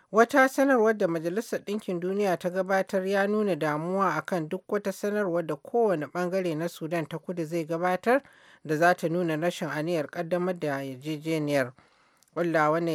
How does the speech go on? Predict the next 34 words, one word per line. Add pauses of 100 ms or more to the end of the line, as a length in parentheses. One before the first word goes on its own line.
yarjejeniya
ta
biyo
bayan
shawarwarin
da
aka
yi
wata
da
watanni
ana
yi
a
ƙasar
Ethiopia (460)
da
kuma
karya
alƙawuran
yarjejeniyar
ba (160)
a,
a
baya (380)
da
ɓangarorin
Sudan
ta
Kudu
ɗin
suka
sha
yi.